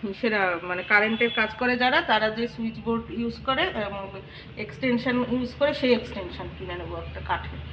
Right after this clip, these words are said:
তাহলে এই অবধি চলে আসবে, এখানে আমি বেডিংস পেতে শুয়ে নেবো। ওরাও তাহলে নিশ্চিন্তে থাকবে, জলের বোতল নিয়ে আসবো।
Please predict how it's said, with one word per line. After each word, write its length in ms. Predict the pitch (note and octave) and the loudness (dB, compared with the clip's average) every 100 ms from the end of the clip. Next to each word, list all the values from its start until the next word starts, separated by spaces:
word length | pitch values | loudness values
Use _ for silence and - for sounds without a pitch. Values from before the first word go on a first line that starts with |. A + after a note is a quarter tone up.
| - - - - - | -12 -12 -14 -10 -4
তাহলে 180 | A3 G#3+ | -2 2
এই 160 | A3+ | 4
অবধি 240 | A3+ A3 A3+ | 4 0 -4
চলে 200 | A3+ A3 | -2 0
আসবে, 260 | A3+ A#3 C4+ | 0 0 -4
এখানে 260 | A3+ A3 | -2 -2
আমি 100 | A3 | -2
বেডিংস 420 | A3 G#3 - A3 - | 0 0 0 0 0
পেতে 180 | - - | 0 2
শুয়ে 260 | - - A3 | 2 2 2
নেবো। 320 | A#3+ C#4+ D4 | 2 2 2
ওরাও 280 | A#3 A3 A#3 | 4 2 2
তাহলে 260 | A#3 A3+ | 0 0
নিশ্চিন্তে 540 | A3+ - - A#3 A#3 A#3+ | 0 -2 -2 0 0 -2
থাকবে, 360 | G#3+ G#3+ B3+ | -2 -2 -2
জলের 300 | G#3 G3 G3 | 0 -2 -4
বোতল 260 | G#3 G#3+ A#3 | -6 -6 -4
নিয়ে 280 | A3 G#3 G#3+ | -2 0 0
আসবো। 280 | A3 C#4 | 0 -4